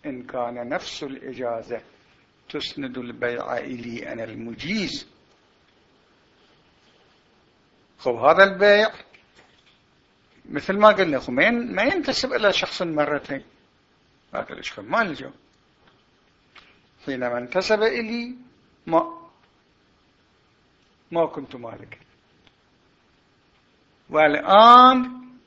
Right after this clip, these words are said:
ينتسب إلي مرة ثانية، ما، ما له معنى. فالمفروض كان به رحمه الله أن يفتي بالبطلان. نعم، نحن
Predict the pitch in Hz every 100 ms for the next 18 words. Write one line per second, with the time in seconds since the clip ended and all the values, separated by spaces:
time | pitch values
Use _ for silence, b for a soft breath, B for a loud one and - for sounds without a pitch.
0 | _ _ _ - 175 - - - - 160
1 | 151 143 139 175 190 190 190 180 - -
2 | - 147 151 139 131 135 - _ _ _
3 | _ _ _ _ _ _ _ _ _ _
4 | _ _ _ _ _ _ _ _ _ _
5 | _ _ _ _ _ _ _ _ - B
6 | B _ 170 151 160 165 185 247 240 -
7 | 240 240 226 226 226 226 - 233 214 220
8 | 226 220 165 160 - 139 - - - 67
9 | - _ _ _ _ _ _ _ _ _
10 | _ _ _ _ _ _ _ _ _ _
11 | _ _ 175 226 165 127 131 160 226 -
12 | 143 123 -